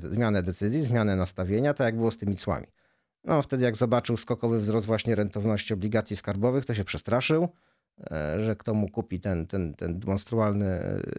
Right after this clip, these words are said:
dług publiczny, te emisje obligacji, więc się wycofał. Natomiast tutaj on się chce wycofać, natomiast druga strona się nie chce wycofać. I to jest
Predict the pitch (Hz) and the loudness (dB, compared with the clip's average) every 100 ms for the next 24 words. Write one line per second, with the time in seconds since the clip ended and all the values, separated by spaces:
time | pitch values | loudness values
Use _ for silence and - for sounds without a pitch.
0 | - - - 95 - - 107 135 - 123 | -8 -10 -10 -10 -12 -14 -2 -2 0 0
1 | 120 98 104 98 104 104 - 95 90 98 | 0 2 0 2 2 2 0 -2 0 0
2 | 90 - 165 123 - 107 107 92 - 117 | 0 0 2 2 2 0 0 0 0 0
3 | 139 104 113 117 - 123 131 117 104 101 | 2 0 0 0 -2 -2 2 2 2 -2
4 | - 190 170 - 73 101 120 104 104 104 | 0 0 0 0 -4 -2 0 0 2 0
5 | 123 196 339 214 - 131 107 - 107 95 | 2 2 2 2 2 2 2 2 0 0
6 | 110 98 98 98 - - - 87 50 57 | -2 -4 -2 -4 -4 -12 -12 -10 -8 -6
7 | 57 62 | -6 -8